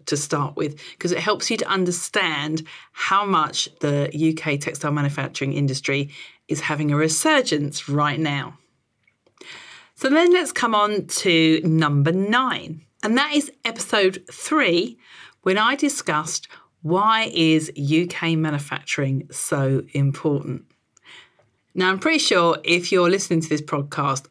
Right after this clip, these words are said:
I'm preaching to the converted slightly. But if ever you need to explain to anyone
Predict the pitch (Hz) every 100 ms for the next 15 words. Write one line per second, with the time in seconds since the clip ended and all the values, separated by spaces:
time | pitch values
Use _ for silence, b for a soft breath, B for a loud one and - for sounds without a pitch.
0 | _ 156 156 156 - - 240 233 - 170
1 | 165 160 - 143 151 151 147 151 151 143
2 | 151 147 - - - 139 - 135 143 B
3 | B B B - 165 233 - 285 339 320
4 | 285 247 196 190 196 180 - 233 240 240
5 | 240 - 294 214 170 147 160